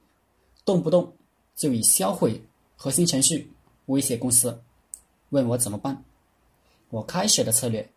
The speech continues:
就是这种人坚决要杀掉，不管付出多大的代价。后来知道投鼠忌器这回事了，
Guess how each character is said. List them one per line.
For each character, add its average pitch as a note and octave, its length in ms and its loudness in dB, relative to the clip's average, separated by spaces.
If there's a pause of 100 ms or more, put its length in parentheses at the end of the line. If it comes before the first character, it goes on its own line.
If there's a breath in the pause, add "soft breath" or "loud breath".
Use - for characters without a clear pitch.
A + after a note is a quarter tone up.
就 A#2+ 100 -8
是 A2 260 -2 (460)
这 D#3+ 140 2
种 G2 160 -6
人 F2+ 120 -12 (540)
坚 F3 300 4
决 G#2+ 180 -4
要 A2 100 -2
杀 F#2+ 200 -4
掉， G#2+ 200 -10 (480)
不 E3 80 0
管 A#2+ 160 0
付 C3 160 -10
出 A2+ 200 -6
多 G#2+ 180 -6
大 A2 80 -4
的 G#2+ 100 -6
代 G#2 140 -8
价。 G2+ 240 -8 (400)
后 C3 140 -4
来 A2 120 0
知 A#2 140 0
道 A#2 260 -4 (440)
投 C#3 240 -2
鼠 A#2+ 200 2
忌 C3 160 -4
器 - 300 -6 (260)
这 - 140 -12
回 B2+ 80 -4
事 A#2+ 180 2
了， G#2+ 200 -10